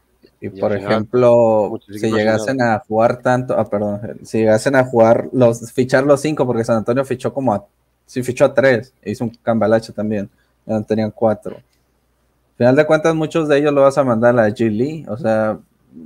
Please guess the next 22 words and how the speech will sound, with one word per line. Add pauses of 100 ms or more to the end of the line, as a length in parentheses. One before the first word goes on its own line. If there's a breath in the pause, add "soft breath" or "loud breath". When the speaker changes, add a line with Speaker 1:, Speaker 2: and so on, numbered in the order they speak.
(160)
Speaker 1:
es
como, (640)
en
vez
de
darle
oportunidad,
porque
al
final
de
cuentas
uno
como
aficionado
al
N
B
A,
y
es
cierto,